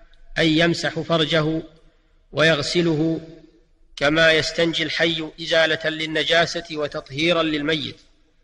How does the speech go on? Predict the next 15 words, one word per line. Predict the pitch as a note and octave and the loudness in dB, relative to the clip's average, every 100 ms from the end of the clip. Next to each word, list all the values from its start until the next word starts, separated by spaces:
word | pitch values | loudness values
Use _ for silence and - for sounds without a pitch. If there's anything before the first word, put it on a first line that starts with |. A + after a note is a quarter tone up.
| _ _ - | _ _ -4
ولا | D3+ E3 F3 | 2 4 4
يجوز | F3 F3 F3+ E3+ | 4 0 -4 -2
مس | E3+ E3+ - | -2 -2 -2
عورة | E3 D#3+ E3+ D#3+ - | 2 2 2 0 -4
الميت | E3 E3+ E3+ E3 - | -6 -4 -4 -8 -12
بدون | D#3 D#3 E3 E3 D#3+ | -12 -12 -8 -8 -6
حائل | - E3+ D#3+ E3 E3+ D#3+ | 0 2 2 0 -6 -2
ولا | F3 | 0
النظر | E3+ D#3+ D#3 D#3 | 0 -2 -4 -4
إليها، | C#3+ D3+ E3 C3 A2+ - _ _ _ | -6 -2 -2 -2 -8 -18 _ _ _
وإنما | B2 D3+ E3 E3 E3 | -2 0 2 2 2
ينجيه | D#3+ D#3+ D#3 C3+ E3+ E3 E3 | 2 2 -2 -2 -4 -2 -2
من | D#3+ D3 | -4 -6
تحت | E3 - D#3+ | -6 -8 -8
السترة | C#3+ - E3 D#3+ | -8 -8 -6 -4